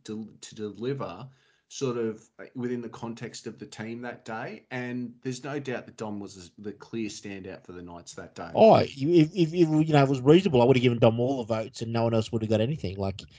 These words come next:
Speaker 2: he was the only guy that day that should have had his hand out for his paycheck.
Speaker 1: We gave him eight votes that day,
Speaker 2: Yeah,
Speaker 1: which is a
Speaker 2: nearly
Speaker 1: pretty
Speaker 2: half of that one. And we'll probably
Speaker 1: <laughs>
Speaker 2: half of them.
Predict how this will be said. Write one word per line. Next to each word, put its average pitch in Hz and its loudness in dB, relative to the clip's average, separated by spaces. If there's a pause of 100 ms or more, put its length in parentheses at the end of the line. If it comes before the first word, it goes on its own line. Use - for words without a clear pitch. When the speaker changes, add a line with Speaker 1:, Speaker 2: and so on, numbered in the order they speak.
(160)
Speaker 2:
he 147 2
was 135 6
the 123 8
only 123 8
guy 117 8
that 113 2
day 110 4 (100)
that 110 -2
should 117 2
have 113 6
had 120 4
his 104 2
hand 110 6
out 101 2
for 107 -4
his 95 -6
paycheck. 101 -2 (1300)
Speaker 1:
We 147 6
gave 139 8
him 120 0 (100)
eight 110 -4
votes 107 -6
that 73 -14
day, 80 -16 (500)
Speaker 2:
Yeah, 110 0
Speaker 1:
which 101 -2
is 110 -2
a 131 2
Speaker 2:
nearly 120 4
Speaker 1:
pretty 104 0
Speaker 2:
half 104 -2
of 101 -14
that 104 -10
one. 104 -4 (240)
And 120 6
we'll 123 8
probably 131 8
Speaker 1:
<laughs> - 10
Speaker 2:
half 202 6
of 107 0
them. 92 -6